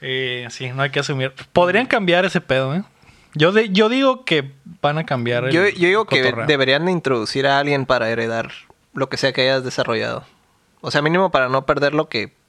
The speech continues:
Speaker 1: Está
Speaker 2: entrenaste,
Speaker 1: bien,
Speaker 2: lo
Speaker 1: que
Speaker 2: que
Speaker 1: se
Speaker 2: sea.
Speaker 1: muera.
Speaker 2: Está bien que se muera.
Speaker 1: Está bien. Que se muera quien
Speaker 2: <laughs>
Speaker 1: sea que se muera.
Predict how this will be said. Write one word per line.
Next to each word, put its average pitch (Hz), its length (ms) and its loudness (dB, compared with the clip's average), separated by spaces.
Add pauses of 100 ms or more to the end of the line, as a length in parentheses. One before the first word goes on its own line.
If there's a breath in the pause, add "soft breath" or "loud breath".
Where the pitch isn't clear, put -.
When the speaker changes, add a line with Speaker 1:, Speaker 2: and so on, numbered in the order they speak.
(320)
Speaker 1:
Está - 100 -12
Speaker 2:
entrenaste, 135 440 0
Speaker 1:
bien, 214 140 0
Speaker 2:
lo - 40 -4
Speaker 1:
que - 0 -
Speaker 2:
que - 60 -8
Speaker 1:
se - 60 -6
Speaker 2:
sea. 156 80 0
Speaker 1:
muera. 220 440 0 (520 soft breath)
Speaker 2:
Está - 160 -8
bien 165 160 -4
que - 60 -20
se - 100 -12
muera. 170 200 -12 (140)
Speaker 1:
Está - 160 -10
bien. 156 460 -4 (500)
Que 139 100 -20
se 135 80 -14
muera 156 480 0
quien 151 380 0
Speaker 2:
<laughs> - 40 -20
Speaker 1:
sea 165 320 2
que 170 100 -4
se 139 100 -2
muera. 143 380 0